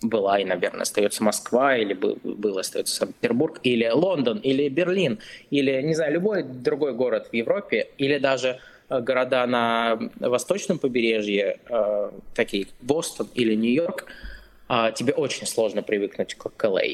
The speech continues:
потому что Л А устроен совершенно по-другому. Это как, не знаю, у меня, ам, дедушка, он родом из города Батайск, это Ростовская область,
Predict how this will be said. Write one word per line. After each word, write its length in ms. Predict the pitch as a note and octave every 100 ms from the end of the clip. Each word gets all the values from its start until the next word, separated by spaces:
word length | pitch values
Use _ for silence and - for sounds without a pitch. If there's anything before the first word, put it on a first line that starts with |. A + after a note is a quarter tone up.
| -
потому 280 | G#2+ G2 G#2
что 180 | - A2
Л 140 | G#2+
А 60 | B2+ C3+
устроен 380 | - - A2+ G#2
совершенно 420 | A#2 - A#2+ G2
по-другому. 500 | - - F#2+ - G2
Это 120 | G#2
как, 260 | A#2+ - - -
не 120 | A#2+
знаю, 280 | G#2+ G#2 G2+
у 40 |
меня, 320 | A#2 A#2 A#2+ - - - -
ам, 840 | A#2 A2 A2 A2 G#2+ G#2+ G#2+ G#2 -
дедушка, 800 | B2+ C3+ E3+ - - G#2+ G#2 -
он 200 | A#2+ A2+
родом 320 | A2+ A2+ G#2+
из 80 | G#2
города 280 | G2+ A2 A2+
Батайск, 640 | - G2+ B2 D3+ E3+ - -
это 160 | -
Ростовская 540 | G2+ - A2 - - G2+
область, 500 | B2+ F3 B2+ -